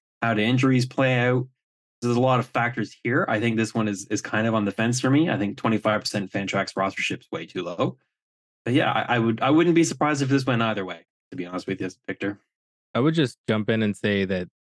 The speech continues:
Speaker 2: the atmosphere at the Shark Tank was insane. I think the fans think that they're gonna be good. I don't think they're gonna be good, <laughs> but they played the Colorado Avalanche. They were up one nothing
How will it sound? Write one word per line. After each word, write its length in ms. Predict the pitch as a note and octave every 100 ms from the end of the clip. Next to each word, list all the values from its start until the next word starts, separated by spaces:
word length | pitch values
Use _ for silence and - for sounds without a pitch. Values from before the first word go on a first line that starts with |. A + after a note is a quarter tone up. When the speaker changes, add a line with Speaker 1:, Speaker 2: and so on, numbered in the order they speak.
| _ -
Speaker 2:
the 180 | G#2+
atmosphere 720 | G#2+ A#2+ D3+ D#3 - D#3 F3 -
at 180 | G#2+ G2+
the 80 |
Shark 320 | G#2 - G#2 -
Tank 320 | C3+ D3 D3+ _ -
was 180 | G#2+
insane. 580 | G2 F#2+ - G2 F2 F2 _ _ _ _ _ _ -
I 100 | A#2
think 240 | D#3+ F3 - -
the 120 | G#2
fans 460 | - G#2 A#2+ F3+
think 240 | - C3+ C3
that 100 | G2+
they're 140 | G#2+
gonna 160 | G2+ F#2+
be 160 | F2+
good. 280 | F2+ F2+ D#2 - _ _ _ _ _
I 120 | G2+
don't 100 | C3
think 120 | E3+ E3+
they're 100 | F3
gonna 120 | F3
be 120 | F3
good, 280 | F3 F#3+ A3 - _
<laughs> 220 | _ _
but 320 | - - A#2+ - _ _ _ _ _
they 200 | A2+ E3+
played 540 | G#3 G3+ F3+ E3+ D#3+ -
the 180 | A2 A2+
Colorado 380 | - A#2+ A#2+ A2
Avalanche. 720 | G#2+ G2+ G2+ G2 F#2 - - -
They 120 | A#2
were 140 | C3+
up 140 | A#2 G2+
one 180 | A2
nothing 460 | G#2 G#2 F#2+ F2 F2